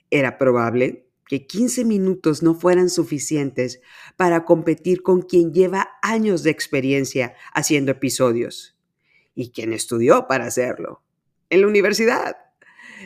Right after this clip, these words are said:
Tenía razón Benicio. Y no lo digo en broma. Realmente es alguien que le sabe bien al mundo empresarial.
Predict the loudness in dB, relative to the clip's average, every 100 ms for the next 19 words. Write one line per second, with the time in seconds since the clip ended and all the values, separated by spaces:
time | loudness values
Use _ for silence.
0 | -2 2 4 2 0 -4 -4 -2 -2 -2
1 | -4 -4 -4 -8 -12 -14 _ _ _ _
2 | _ -6 0 4 4 4 0 0 2 2
3 | 2 -4 -10 _ _ _ _ -2 0 0
4 | 0 -2 -2 -4 -2 -4 0 0 0 -2
5 | -2 0 -4 -2 -2 0 -2 -2 -4 -4
6 | -2 0 0 0 -2 -2 -2 -2 -2 -4
7 | -4 -8